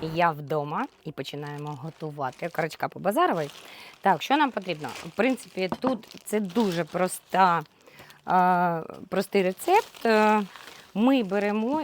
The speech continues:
і чистимо все, що ми з вами купили. Це цибулю, так, майонез, потім, а, чесничок,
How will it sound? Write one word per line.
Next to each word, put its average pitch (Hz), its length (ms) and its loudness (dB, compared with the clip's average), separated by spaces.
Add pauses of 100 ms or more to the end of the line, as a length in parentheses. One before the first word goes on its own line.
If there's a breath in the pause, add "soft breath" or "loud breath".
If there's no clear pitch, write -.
і 208 240 -2
чистимо 202 760 0
все, 226 600 -2
що 185 260 -4
ми 190 240 -2
з 165 80 -8
вами 185 260 2
купили. 156 640 0
Це 175 240 4
цибулю, 349 840 4 (560 loud breath)
так, 170 300 2
майонез, 190 600 0
потім, 247 500 -2 (340 loud breath)
а, 196 200 6
чесничок, 240 1300 0